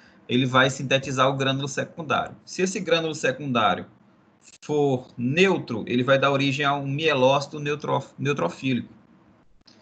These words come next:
que é uma célula em que o grânulo secundário é neutro, cor de rosa, e o núcleo vai ser ova-, oval.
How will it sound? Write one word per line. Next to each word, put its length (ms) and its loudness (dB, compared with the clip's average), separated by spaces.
que 260 2
é 340 4
uma 240 0
célula 800 0
em 120 0
que 100 -2
o 60 0
grânulo 340 0
secundário 580 0
é 40 0
neutro, 440 0
cor 200 0
de 100 -2
rosa, 520 0
e 100 -2
o 80 -2
núcleo 420 -2
vai 200 2
ser 320 -4
ova-, 560 0
oval. 560 2